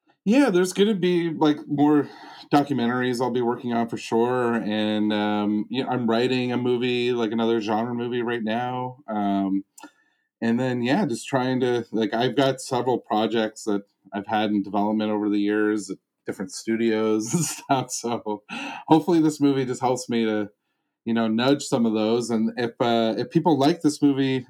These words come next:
enough, like, my dream would be to be able to make another one of them, um, 'cause we've, we spent a lot of time building the universe of this movie and creating, like, a world that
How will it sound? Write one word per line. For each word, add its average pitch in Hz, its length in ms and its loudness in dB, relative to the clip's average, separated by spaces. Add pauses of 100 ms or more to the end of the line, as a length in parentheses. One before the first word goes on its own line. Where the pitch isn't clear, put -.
enough, 135 480 0
like, 104 320 0 (200)
my 110 360 -4
dream 123 360 0
would 104 140 0
be 104 140 0
to 101 80 -2
be 110 180 -2
able 107 160 0
to 101 80 0
make 110 180 -2
another 101 340 0
one 95 160 0
of 92 120 -4
them, 95 260 -6 (160)
um, 92 440 -8
'cause 98 140 -8
we've, 98 160 -4 (600)
we 117 60 -4
spent 160 180 2
a 143 40 6
lot 131 260 4
of - 80 -4
time 123 300 0
building 120 340 0
the 107 100 -2
universe 110 600 0
of 101 80 -4
this 101 220 -4
movie 107 500 0
and 95 180 -2
creating, 110 680 0
like, 98 240 -2
a 104 80 -4
world 104 500 2
that 95 240 -4